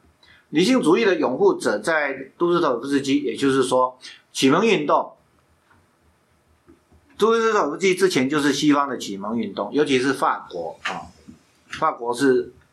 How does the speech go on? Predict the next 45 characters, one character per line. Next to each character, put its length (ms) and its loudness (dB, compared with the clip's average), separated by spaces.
在 200 -2
俄 120 0
国 180 -2
人 140 -4
心 160 0
目 160 0
中 280 -2
最 180 0
伟 160 -10
大 220 -4
的。 80 -20
就 100 -4
像 180 -6
今 160 0
天 160 0
在 140 -2
台 160 -2
湾， 260 -2
任 200 -2
何 200 0
事 220 2
情 340 -6
公 200 0
共 280 -4
政 180 -2
策 160 0
的 80 -4
辩 240 0
论， 260 0
只 140 -8
要 160 0
说 380 0
美 160 -2
国 180 0
人 160 -4
是 140 2
这 140 2
样， 340 -2
那 80 -4
就 180 -4
代 240 -4
表 180 -10
是 120 -14
对 300 0
了； 220 -10